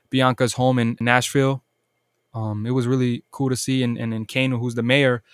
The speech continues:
gave her the keys to the city, and then Becky Lynch comes and the W W E trying to push her as the heel. She's gonna get booed 'cause that is Bianca's hometown. And then the worst thing is Becky Lynch, like,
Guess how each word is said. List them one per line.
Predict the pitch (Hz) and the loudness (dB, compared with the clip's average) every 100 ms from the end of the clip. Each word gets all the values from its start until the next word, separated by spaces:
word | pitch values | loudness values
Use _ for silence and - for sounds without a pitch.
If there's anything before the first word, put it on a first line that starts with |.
| - _ - | -20 _ -4
gave | 131 131 | 0 0
her | 127 | 0
the | 120 | -2
keys | - 135 | -2 -4
to | - | -4
the | 120 | -8
city, | - 170 160 160 | -2 0 2 0
and | 131 123 | -2 -2
then | 117 | 0
Becky | 131 139 | 0 0
Lynch | 127 127 - | -2 -4 -4
comes | 127 127 117 | -4 -2 -4
and | 113 _ | -6 _
the | 113 | -4
W | 123 135 131 | 0 2 0
W | 127 | -2
E | 127 | -2
trying | 139 131 | -2 -2
to | 120 | -4
push | - 131 131 | -8 -8 -4
her | |
as | 123 110 | -4 -4
the | 107 | -6
heel. | 131 127 117 107 _ _ - | -2 0 -2 -6 _ _ -10
She's | 127 | -2
gonna | 127 127 | 0 2
get | 123 113 | 0 0
booed | 135 - | -2 -2
'cause | 117 | -2
that | 123 123 | 0 2
is | 127 | 0
Bianca's | 123 120 117 117 | -2 -2 -2 -4
hometown. | 123 113 147 151 151 139 _ _ _ _ - | -4 -4 0 2 2 0 _ _ _ _ -8
And | 123 | -2
then | 123 123 | 0 2
the | 117 | 2
worst | 127 127 | 2 2
thing | 135 | 0
is | 123 | -2
Becky | 113 120 120 | 0 -2 -4
Lynch, | 120 113 - - | -6 -6 -12 -14
like, | 117 107 | -10 -10